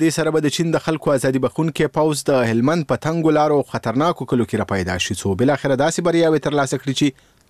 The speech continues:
تر اوسه پورې واشنګټن نه دي ترلاسه کړي او یا یې نه غوښتل ترلاسه یې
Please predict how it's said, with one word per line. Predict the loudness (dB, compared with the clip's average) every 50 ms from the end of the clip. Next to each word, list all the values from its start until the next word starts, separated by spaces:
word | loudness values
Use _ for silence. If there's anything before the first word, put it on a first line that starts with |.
| -4 -2
تر | 0 2 2
اوسه | 2 2 2 0 -2 0
پورې | 2 2 4 4 2
واشنګټن | 2 0 -2 -4 -2 -2 0 0 2 2 2
نه | 2 2
دي | 0 0 0
ترلاسه | -2 0 0 -2 -2 -2 -2 0
کړي | 2 2 2 0 _ _ -20 _ _ _ _ -4 -4
او | -2 -2 0 0
یا | 0 2 2 0
یې | 0 0 0
نه | 0 0 -2
غوښتل | -4 -4 -6 -4 -4 -4 -2 -2 -2
ترلاسه | 0 0 0 -2 -2 -6 -10 -10 -10
یې | -10